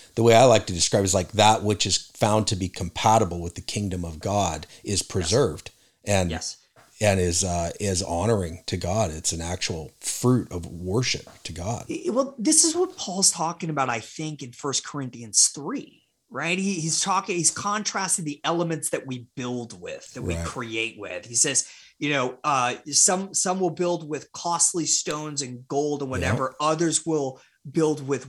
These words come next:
Speaker 2: wood and hay. The fire of judgment's gonna come, and whatever is built with the, the good materials is gonna survive,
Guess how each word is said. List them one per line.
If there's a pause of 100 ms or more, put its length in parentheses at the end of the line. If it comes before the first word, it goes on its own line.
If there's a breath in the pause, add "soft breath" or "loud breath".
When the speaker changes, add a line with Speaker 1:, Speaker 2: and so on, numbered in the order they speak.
(120)
Speaker 2:
wood
and
hay. (280 soft breath)
The
fire
of
judgment's
gonna
come, (340 soft breath)
and
whatever
is
built
with
the,
the
good
materials
is
gonna
survive,